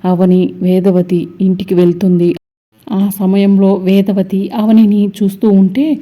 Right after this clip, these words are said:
"నువ్వు అన్న మాటలకు కూతురు అక్షయ తన మనసును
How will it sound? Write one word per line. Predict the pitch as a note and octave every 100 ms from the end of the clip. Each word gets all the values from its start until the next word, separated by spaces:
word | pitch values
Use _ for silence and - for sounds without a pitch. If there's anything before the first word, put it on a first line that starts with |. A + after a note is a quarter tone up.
| - - - -
"నువ్వు | G#3+ G#3 G#3 G#3+
అన్న | F3 G3 A#3+
మాటలకు | A3+ F#3+ F#3+ F#3 F3+ F#3+ F#3+ A#3 - - _ _ _ _ _ _ - -
కూతురు | - G#3+ G3+ G3+ G#3 G3+
అక్షయ | F#3+ - A#3 G#3+ G3 G3 -
తన | G3+ G3+ G3+
మనసును | G3 G#3+ A3 G3+ G3